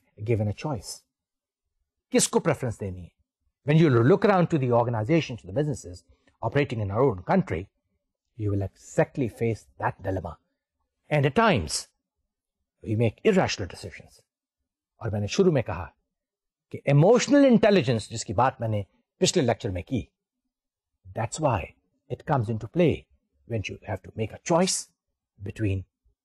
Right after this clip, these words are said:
man and machines. In addition to value issues within organizations, ओ डी practitioners are dealing more and more with value conflicts with powerful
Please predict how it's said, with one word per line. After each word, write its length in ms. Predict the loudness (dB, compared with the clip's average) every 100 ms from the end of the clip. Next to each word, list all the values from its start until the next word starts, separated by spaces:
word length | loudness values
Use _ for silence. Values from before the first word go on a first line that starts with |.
| _ _ _ _ _ _ _ -2
man 360 | 2 4 4
and 140 | 0 -2
machines. 540 | -4 -6 -10 _ -20 _ _ _ _ _ _ 0
In 160 | 4 6
addition 340 | 6 4 4
to 120 | 4
value 300 | 4 6 6
issues 460 | 6 4 2 0 -18 _ -2
within 320 | 2 4 4
organizations, 840 | 4 4 4 4 4 0 -4 -6 _ _ 4
ओ 160 | 6
डी 160 | 6 4
practitioners 540 | 4 2 2 2 2
are 80 | 4
dealing 360 | 4 4 6 6
more 240 | 6 6 6
and 160 | 4 4
more 260 | 4 2 -2 _ _ -8 -6
with 180 | -4
value 320 | 0 2 2 2 0
conflicts 640 | -4 0 0 0 -6 -18 _ _ _ _ -10
with 120 | -10 -10 _ _ _ 0
powerful 600 | 4 4 2 0 -2 -2